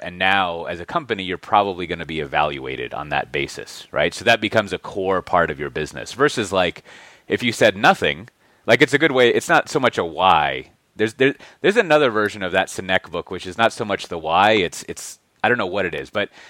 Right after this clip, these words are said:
it kind of establishes the principle, and it makes everyone in that company aware that, like,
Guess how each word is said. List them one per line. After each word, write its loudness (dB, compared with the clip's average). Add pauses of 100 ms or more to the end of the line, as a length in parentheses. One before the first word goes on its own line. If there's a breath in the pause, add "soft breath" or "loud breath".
(260 loud breath)
it 0
kind 4
of 4
establishes 2
the -6
principle, -4
and -4
it -8
makes -4
everyone 2
in -8
that 0
company -4
aware 4
that, -2
like, 0